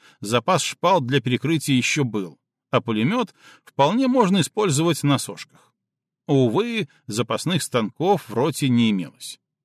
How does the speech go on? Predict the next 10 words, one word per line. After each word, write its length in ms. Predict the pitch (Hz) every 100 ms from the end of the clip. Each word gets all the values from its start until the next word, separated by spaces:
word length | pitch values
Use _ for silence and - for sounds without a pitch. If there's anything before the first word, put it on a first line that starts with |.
| _ -
Старлей 580 | - 131 127 135 220 208
и 20 |
миномётчик 760 | 170 151 143 233 170 - 143
со 80 | 147
своими 560 | 127 135 123 98 80 82 -
тоже 380 | 208 190 170
пережили 520 | 135 151 208 170 151 147
налёт 380 | 127 127 190
вполне 420 | - 127 120 127 139
нормально, 500 | 127 104 82 76